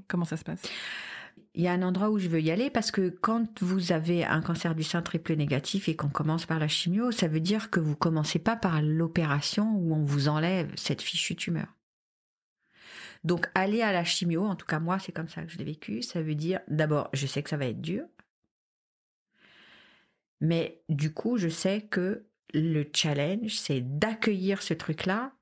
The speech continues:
Speaker 2: j'allais dire comme un élixir de vie. Enfin, c'est quand même ce qui va me soigner, le truc, hein. Je vais perdre mes cheveux, euh, je vais, euh, perdre mes ongles, euh, je vais être dans un état, euh,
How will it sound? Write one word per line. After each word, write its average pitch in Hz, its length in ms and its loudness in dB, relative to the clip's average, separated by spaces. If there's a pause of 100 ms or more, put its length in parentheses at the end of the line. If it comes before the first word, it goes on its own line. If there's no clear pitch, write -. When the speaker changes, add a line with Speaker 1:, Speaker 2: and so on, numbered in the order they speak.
(160)
Speaker 2:
j'allais 160 340 4
dire 170 280 0
comme 175 160 2
un 165 100 4
élixir 160 480 0
de 165 80 4
vie. 175 260 2
Enfin, 135 400 -2
c'est 160 220 2
quand 175 100 4
même 226 140 0
ce - 100 -2
qui 196 120 2
va 165 80 4
me 165 60 0
soigner, 262 360 2
le 180 140 2
truc, 165 260 -2
hein. 196 140 -2 (260)
Je 151 160 0
vais 139 100 2
perdre 123 300 0
mes 135 80 0
cheveux, 226 640 0
euh, 156 320 2 (400)
je 156 280 2
vais, 160 280 2
euh, 135 480 2
perdre 135 240 2
mes 147 240 2
ongles, 233 540 0
euh, 151 300 2
je 147 200 0
vais 160 80 2
être 147 200 2
dans 147 220 2
un 147 120 2
état, 147 520 0
euh, 123 120 0